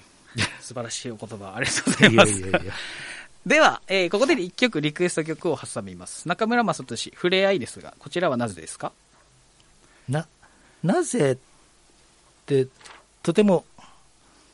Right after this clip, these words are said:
Speaker 1: 公共の電波で説明できるようなことは
Speaker 2: <laughs> あ、そうなんだ。
Speaker 1: ありません。
Speaker 2: あ、
Speaker 1: とっても好きな歌で、
Speaker 2: そうなんです。
Speaker 1: 雰囲気のある歌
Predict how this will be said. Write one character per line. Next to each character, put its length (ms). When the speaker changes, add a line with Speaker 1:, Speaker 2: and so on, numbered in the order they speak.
Speaker 1:
公 200
共 140
の 120
電 160
波 160
で 180
説 280
明 120
で 120
き 120
る 120
よ 80
う 40
な 160
こ 100
と 80
は 120
Speaker 2:
<laughs> 40
あ、 20
そ 140
う 40
な 60
ん 60
だ。 40
Speaker 1:
あ 40
り 100
ま 100
せ 140
ん。 20
Speaker 2:
あ、 160
Speaker 1:
と 80
っ 60
て 160
も 140
好 60
き 100
な 180
歌 220
で、 200
Speaker 2:
そ 180
う 40
な 60
ん 40
で 0
す。 0
Speaker 1:
雰 0
囲 20
気 120
の 120
あ 60
る 100
歌 260